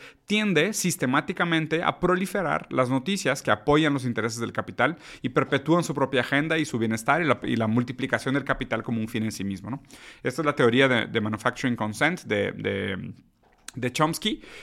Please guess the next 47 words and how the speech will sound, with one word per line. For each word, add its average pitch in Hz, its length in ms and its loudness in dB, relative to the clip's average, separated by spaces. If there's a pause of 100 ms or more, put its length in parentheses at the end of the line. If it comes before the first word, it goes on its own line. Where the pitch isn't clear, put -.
(140)
que 131 180 4
es 143 100 0
prácticamente 139 540 0
la 135 80 2
manera 110 300 2
como 123 180 -2
se 120 100 -10
tiene 123 220 -4
que 123 260 2
ver 147 520 2 (240)
antes 147 460 2
de 120 100 4
ver 113 140 2
la 107 100 -4
noticia, 101 380 -8
¿no? 110 80 -8
O 117 40 -8
sea, 139 120 -6
antes 170 340 2
de 175 80 0
ver 156 100 0
las 165 140 0
noticias, 156 380 -4
tú 143 80 -10
tienes 143 220 -2
que - 80 -6
entender 139 280 -2
que 147 80 -6
las 143 80 -4
noticias 131 300 -4
existen 180 560 -4 (300)
bajo 135 300 4
estos 139 220 -4
dos 139 140 -2
contextos. 104 580 -2
Y 143 100 0
bajo 175 240 6
estos 208 200 -4
dos 226 120 -2
contextos, 220 640 -4 (240)
tú 175 120 4
lees 160 220 6
los 165 120 0
periódicos, 165 500 2
lees 139 120 2
noticias 165 360 -2
sabiendo 123 580 4